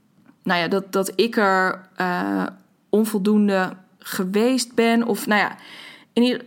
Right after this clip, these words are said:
daar heeft het volgens mij allemaal niet zo mee te maken. Maar ik denk dat ik in deze lancering voor die eerste keer nog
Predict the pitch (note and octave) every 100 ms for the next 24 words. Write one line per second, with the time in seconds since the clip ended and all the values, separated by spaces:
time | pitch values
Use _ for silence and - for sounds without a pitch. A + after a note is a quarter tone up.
0 | - F3+ A3+ C#4 C4 B3 A#3 A3+ A3 -
1 | G#3+ G#3 G#3 G#3 G3 F#3+ F#3+ G3 G#3+ G3+
2 | F#3 G3 G3 F#3 G3 G#3 C4 C#4+ - G#3
3 | G#3 G3 G3+ - - F#3+ G3 G3+ A#3+ A#3
4 | G3+ G#3 G#3+ G#3 G3 F#3+ F#3+ F#3+ - F#3
5 | F3+ - G#3+ A3 A3 A3 F#3+ F#3